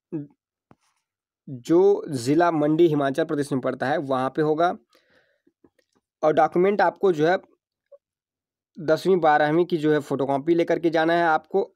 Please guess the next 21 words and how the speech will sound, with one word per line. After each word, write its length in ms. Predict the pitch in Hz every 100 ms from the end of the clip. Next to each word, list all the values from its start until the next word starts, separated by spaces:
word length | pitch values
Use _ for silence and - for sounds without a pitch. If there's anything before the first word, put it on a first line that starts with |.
| -
और 160 | 156 156 _ 151
ओरिजिनल 680 | 120 135 139 160 180 208 185
जो 320 | 143 131 135
है 120 | 143
डॉक्यूमेंट्स, 420 | 139 127 139 170 -
डॉक्यूमेंट्स 420 | 139 147 156 127
वेरिफिकेशन 460 | 123 - 139 160
करने 240 | 160 143 135
के 80 | 127
लिए 160 | 135
आपको 260 | 123 117 139
वहाँ 160 | 127
पे 160 | 120 175
शो 200 | - 123
करना 260 | - 117 120
होगा 280 | 123 123 120 _ - _ _ -
और 640 | 151 156 165 165 175 - -
आपके 520 | 143 143 - - 180 175
जो 200 | 127 139
है 160 | 151
फोटोग्राफ्स 600 | 143 139 139 139 139 -